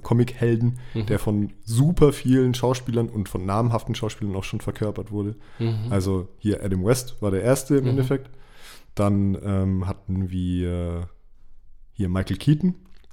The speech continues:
Speaker 2: Mhm.
Speaker 1: Val Kilmer, George Clooney hat mal Batman gespielt.
Speaker 2: George Clooney hat
Speaker 1: Ja.
Speaker 2: Batman gespielt?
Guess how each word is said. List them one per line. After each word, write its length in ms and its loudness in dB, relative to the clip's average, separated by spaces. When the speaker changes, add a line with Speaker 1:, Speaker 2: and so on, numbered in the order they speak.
Speaker 2:
Mhm. 100 0
Speaker 1:
Val 280 0
Kilmer, 500 2
George 320 0
Clooney 300 2
hat 160 -4
mal 140 -2
Batman 320 -4
gespielt. 400 -4
Speaker 2:
George 300 -8
Clooney 380 -10
hat 180 -4
Speaker 1:
Ja. 120 0
Speaker 2:
Batman 300 -8
gespielt? 460 -12